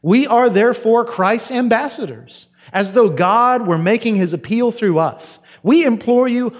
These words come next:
on Christ's behalf, be reconciled to God. God made him who had no sin to become sin for us,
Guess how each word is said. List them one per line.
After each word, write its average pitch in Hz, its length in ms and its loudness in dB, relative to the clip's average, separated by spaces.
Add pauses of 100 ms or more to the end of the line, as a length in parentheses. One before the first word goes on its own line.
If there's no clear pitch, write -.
(120)
on 175 280 -2
Christ's 240 460 -4
behalf, 180 500 -6
be 185 100 -2
reconciled 262 760 -6
to 262 60 -8
God. 226 420 -4 (1040)
God 196 340 0
made 175 300 0
him 220 560 -4 (300)
who 185 140 0
had 175 220 0
no 196 280 -2
sin 110 380 -12 (760)
to 151 100 -8
become 180 540 -10
sin 147 380 -8
for 123 300 -14
us, - 580 -16